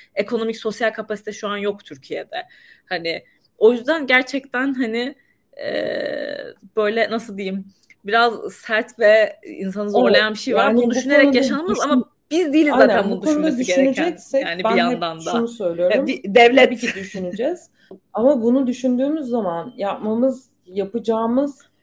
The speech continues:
Speaker 2: e, araçlarımız olmalı. Yani bunların, bunların başında da haklarla donatılmış vatandaş olmak, sorumluluklarla da güçlendirilmiş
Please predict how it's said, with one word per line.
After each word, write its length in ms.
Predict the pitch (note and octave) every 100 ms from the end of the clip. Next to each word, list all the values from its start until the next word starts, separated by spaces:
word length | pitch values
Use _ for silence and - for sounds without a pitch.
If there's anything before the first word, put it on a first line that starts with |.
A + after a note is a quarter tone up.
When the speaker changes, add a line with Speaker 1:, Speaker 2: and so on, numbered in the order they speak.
| _ _ _
Speaker 2:
e, 240 | - F#3
araçlarımız 800 | F3+ G3+ A3 A#3 - B3 B3+ B3
olmalı. 480 | G#3 E3 E3 D3+ D#3
Yani 240 | F#3 F#3+ F#3
bunların, 580 | A#3 A#3+ B3 B3+ A#3 -
bunların 400 | A3+ B3 C4 B3
başında 500 | A#3+ A#3 B3 A#3 G#3+
da 220 | A#3+ D#4 - - _ _
haklarla 580 | A3+ A3 B3 B3 B3 G#3+
donatılmış 680 | A3 G#3+ G#3 A3 A3 A#3 G3+
vatandaş 600 | G#3 G#3+ G#3 G#3+ A3+ A3+
olmak, 440 | F3+ F3 A#3 -
sorumluluklarla 880 | - G#3+ G#3 G#3 G#3+ - A#3+ A#3+ A#3
da 60 | B3+
güçlendirilmiş 1040 | B3+ G#3+ - G3+ G#3 G#3 G#3+ A3 G#3+ -